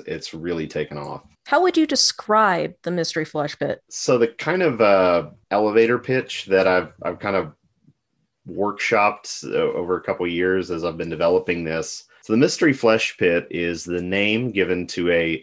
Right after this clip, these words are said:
Speaker 1: bizarre natural geobiological feature discovered in the Permian Basin region of West Texas in the early nineteen seventies.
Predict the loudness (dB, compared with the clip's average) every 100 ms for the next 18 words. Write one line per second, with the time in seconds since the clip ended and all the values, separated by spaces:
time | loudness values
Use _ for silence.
0 | -8 -8 -2 2 4 4 2 0 -2 -2
1 | -2 2 4 4 0 -8 -6 0 2 2
2 | 2 2 2 2 0 -4 -12 -6 -6 -4
3 | -4 -4 -4 -6 -12 -4 -2 0 0 -2
4 | -6 -8 -6 -2 -2 -2 -2 -2 -2 -6
5 | -8 -8 -6 -8 -2 -4 -2 -6 -6 -8
6 | -12 -10 -12 -16 _ _ -10 -4 -2 -2
7 | -4 -6 -6 -8 -8 -6 -6 -8 -12 -14
8 | -18